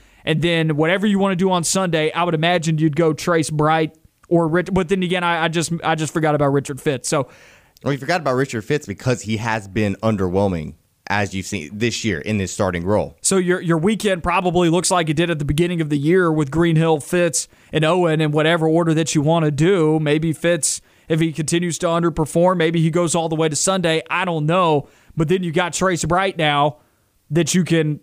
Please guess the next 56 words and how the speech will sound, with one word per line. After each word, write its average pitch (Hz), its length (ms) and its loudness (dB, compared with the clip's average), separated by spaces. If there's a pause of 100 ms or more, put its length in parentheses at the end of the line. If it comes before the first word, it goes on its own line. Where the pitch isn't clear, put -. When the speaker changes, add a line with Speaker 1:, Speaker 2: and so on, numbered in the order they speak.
(540)
Speaker 1:
still 233 300 0
use 208 300 2
in 196 80 0
the 170 60 2
midweek, 170 560 2
which 156 160 2
is 156 40 0
gonna 160 200 0
help 170 180 -2
you 165 80 -2
lock 175 240 0
down 170 240 0
some 147 160 -2
midweek 156 380 2
wins, 156 260 2
which 160 180 0
you 147 80 2
really 165 300 2
need. 156 360 0 (200)
And 165 100 0
then 180 60 4
he's 160 140 0
available 165 440 0
for 165 240 2
you 147 280 2 (180)
in 170 100 0
a 160 60 0
long 170 300 2
relief 160 560 2 (200)
bullpen 160 680 2
role, 135 480 2 (260)
which 165 200 0
is 147 140 0
huge 170 220 2
for 160 140 -2
this 147 220 0
team 147 240 2
moving 139 300 0
forward. 139 420 0 (240)
And 151 160 0
then, 170 120 2
oh, 165 120 2
by 160 160 2
the 165 80 0
way, 156 180 2
Mason 160 320 0
Barnett's 151 460 0
still 180 180 2
in 165 80 2
the 147 60 0
pen. 165 300 0
Carson 156 420 -2
Skipper's 180 500 0
looked 170 300 -2
pretty 170 180 2
good. 165 340 0